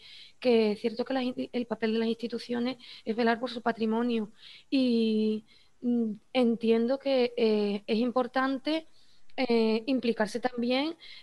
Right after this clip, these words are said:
eh, en la salvaguarda, en la protección,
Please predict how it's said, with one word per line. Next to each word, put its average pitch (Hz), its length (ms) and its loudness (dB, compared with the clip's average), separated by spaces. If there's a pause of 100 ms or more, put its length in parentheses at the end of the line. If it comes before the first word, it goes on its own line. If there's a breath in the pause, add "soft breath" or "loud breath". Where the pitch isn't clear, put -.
eh, 220 500 2 (180)
en 240 160 4
la 208 100 0
salvaguarda, 220 840 2 (420 loud breath)
en 226 560 2
la 196 260 -2
protección, 240 760 0